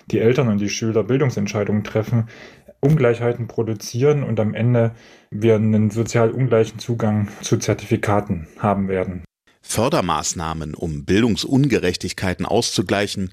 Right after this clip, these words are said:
Speaker 2: müsse es aber nicht nur für jüngere Kinder geben, sondern für alle Heranwachsenden, betont Anne Slivka,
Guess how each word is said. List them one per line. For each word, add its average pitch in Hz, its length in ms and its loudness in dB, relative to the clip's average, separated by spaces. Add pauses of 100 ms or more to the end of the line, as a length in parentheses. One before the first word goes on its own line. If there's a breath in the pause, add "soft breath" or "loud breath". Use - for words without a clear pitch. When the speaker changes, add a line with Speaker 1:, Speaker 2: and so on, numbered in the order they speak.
(360 loud breath)
Speaker 2:
müsse 123 260 2
es - 200 -2
aber 101 200 -2
nicht 104 320 -2
nur 127 140 0
für - 140 -4
jüngere 131 500 0
Kinder 87 340 2
geben, 85 440 -2 (200 loud breath)
sondern 98 380 0
für - 320 -2
alle 127 220 2
Heranwachsenden, 85 920 -2
betont 92 440 2
Anne 92 180 2
Slivka, 82 600 0